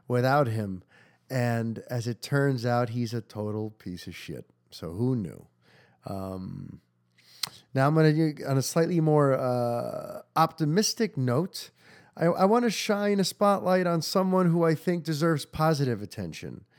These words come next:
You know, I wanna take a moment here to introduce a new segment that I'll do from time to time, which is filmmakers to keep an eye out for. Filmmakers who I want to see more from.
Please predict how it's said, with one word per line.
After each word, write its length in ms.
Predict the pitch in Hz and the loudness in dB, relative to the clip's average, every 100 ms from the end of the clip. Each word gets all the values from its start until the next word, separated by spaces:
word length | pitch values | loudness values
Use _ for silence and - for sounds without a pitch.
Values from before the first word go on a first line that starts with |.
| - - _ - | -20 -20 _ -2
You 100 | 131 | 2
know, 80 | |
I 80 | 143 | 4
wanna 220 | 156 196 | 4 4
take 200 | 190 190 | 2 0
a 60 | 165 | 2
moment 360 | 165 170 160 151 | 2 4 2 0
here 340 | 135 156 156 | 2 4 4
to 120 | 147 | 4
introduce 540 | 143 - 139 143 143 139 | 2 0 -4 -2 -2 -2
a 60 | |
new 200 | 131 139 | 0 0
segment 480 | 135 135 131 127 127 | -2 -2 0 -2 -4
that 120 | 123 | -4
I'll 120 | 117 | -4
do 160 | 117 127 | -2 -4
from 180 | - 123 | -4 -8
time 280 | - 117 117 | -6 -4 -4
to 100 | 104 | -8
time, 500 | - 113 113 110 110 - - - | -6 -4 -4 -6 -8 -14 -20 -12
which 260 | - 131 - | -2 -2 2
is 360 | 139 135 127 127 | 4 4 4 -2
filmmakers 1160 | - - 196 214 190 185 - 185 180 175 156 - - | -4 4 4 4 4 2 2 2 2 0 -6 -14 -12
to 140 | - | -10
keep 380 | - - 151 139 | -8 -2 -2 0
an 100 | 139 | 0
eye 200 | 131 127 | 2 2
out 200 | 120 107 | 0 -2
for. 320 | - 95 73 | -6 -8 -8
Filmmakers 800 | - 175 196 180 170 165 156 143 - - - | -4 0 2 2 0 0 -2 -2 -8 -20 -8
who 220 | - 160 | 2 6
I 200 | 160 160 | 8 8
want 320 | 160 147 151 | 6 4 2
to 80 | 143 | -2
see 400 | 131 - 135 131 | -2 -2 0 -2
more 540 | 120 110 113 131 143 131 | -2 -2 2 4 6 2
from. 540 | - - 90 57 - | -4 -10 -10 -10 -16